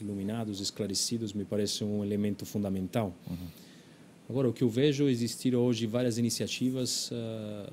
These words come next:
Speaker 1: plataformas em que, eh, na verdade, se replicam experiências, eh, que são, a meu modo de ver, não são realmente aquelas que, que mudam esse,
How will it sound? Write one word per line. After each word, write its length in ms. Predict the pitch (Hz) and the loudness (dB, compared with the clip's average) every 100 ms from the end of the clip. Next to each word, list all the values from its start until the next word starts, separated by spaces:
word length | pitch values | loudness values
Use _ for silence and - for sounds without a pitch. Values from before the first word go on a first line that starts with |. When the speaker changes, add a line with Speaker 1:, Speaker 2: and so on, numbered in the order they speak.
| - | -10
Speaker 1:
plataformas 1120 | 95 95 - 107 123 120 107 104 101 - - | -10 -10 -6 -2 0 0 -2 -4 -4 -6 -6
em 160 | 98 92 | -6 -6
que, 540 | - 104 104 101 98 - - - - - - - - | -4 -2 0 0 -2 -8 -18 -20 -20 -20 -20 -20 -14
eh, 460 | 117 107 107 107 107 | -10 -8 -8 -8 -8
na 120 | 127 113 | -4 -2
verdade, 500 | 117 110 127 131 123 | -2 0 -2 0 0
se 220 | - 120 | 0 0
replicam 840 | 117 113 123 120 123 120 120 117 | -2 0 0 2 0 0 0 -2
experiências, 1040 | 113 - 107 113 120 117 123 117 - - - | -4 -2 -2 0 2 0 0 0 0 0 -2
eh, 320 | 117 113 113 110 | -4 -4 -6 -8
que 160 | - 101 | -6 -4
são, 360 | - - 107 107 104 101 95 95 101 98 104 | -2 -2 -4 -4 -4 -6 -8 -12 -14 -14 -6
a 60 | |
meu 120 | 104 | -2
modo 200 | 107 107 | 0 0
de 100 | 101 98 | 0 0
ver, 180 | 120 | 0
não 120 | 117 107 | 0 -2
são 380 | - 117 107 - 110 | -2 -2 -2 -4 -4
realmente 400 | 107 107 104 104 | -2 -2 -2 -4
aquelas 300 | - 107 - | -4 -2 -2
que, 240 | - 104 - | -2 -6 -4
que 100 | 107 | 0
mudam 480 | 107 135 110 98 92 98 | 4 6 4 0 -4 -6
esse, 440 | - - 95 90 | -4 -4 -4 -8